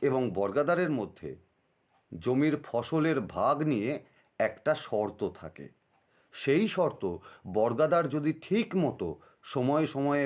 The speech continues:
পালন না করেন, অর্থাৎ জমিতে উৎপন্ন যে ফসল তার ভাগ সময়ে সময়ে মালিককে সঠিকভাবে না দেন, তাহলেও বর্গাদার হিসেবে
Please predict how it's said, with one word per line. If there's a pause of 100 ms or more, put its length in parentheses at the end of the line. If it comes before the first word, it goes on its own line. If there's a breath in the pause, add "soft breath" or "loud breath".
(100)
পালন (120)
না
করেন,
অর্থাৎ (440 soft breath)
জমিতে (140)
উৎপন্ন
যে
ফসল (100)
তার (100)
ভাগ (600 loud breath)
সময়ে
সময়ে
মালিককে (120)
সঠিকভাবে
না (120)
দেন, (920)
তাহলেও
বর্গাদার
হিসেবে